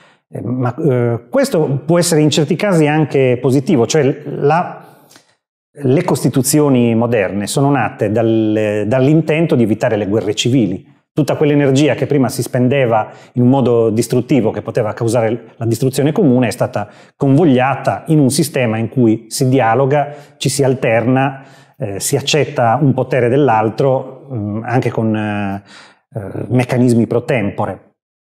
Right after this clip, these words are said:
Quindi si cerca di incanalare queste energie, di, di dargli una, un, un senso di, di casa comune. E questa cosa potrebbe,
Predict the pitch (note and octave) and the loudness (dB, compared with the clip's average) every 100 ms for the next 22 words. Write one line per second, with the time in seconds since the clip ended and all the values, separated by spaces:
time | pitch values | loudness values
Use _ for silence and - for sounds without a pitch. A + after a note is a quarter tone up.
0 | _ _ - - D3+ A#2+ - - E3 D3 | _ _ -6 0 4 2 0 0 0 0
1 | B2 B2+ C3 C3+ C3 E3+ A2 G#2+ - - | 2 2 2 0 0 0 0 0 -2 -4
2 | A#2+ A2+ A#2+ C#3 A#2 G#2 G#2 D3 B2 B2+ | -2 0 0 2 2 2 0 0 0 2
3 | C3+ B2+ A#2+ A#2 A2+ G#2+ G#2+ G#2 - - | 2 2 2 0 -2 -4 -6 -10 -20 -20
4 | - _ C3 A#2 A2 C3+ - E3 E3+ E3 | -20 _ -2 0 2 0 0 0 0 0
5 | C3+ A2+ A#2 A2 A2+ B2+ A#2 - B2+ A#2+ | 0 2 2 0 -2 -2 -2 0 2 2
6 | G2+ G2+ G2 - _ _ D3 C3+ A#2+ A2+ | 0 -4 -10 -20 _ _ -2 0 -2 -4
7 | - F3+ F#3 G#3+ A#3+ C#4+ A3+ C3+ A2+ - | -6 -2 -2 -2 0 2 2 2 -2 -8
8 | - - _ - - B2 E3 D3 C3 C3 | -20 -20 _ -14 -8 -2 0 2 2 -2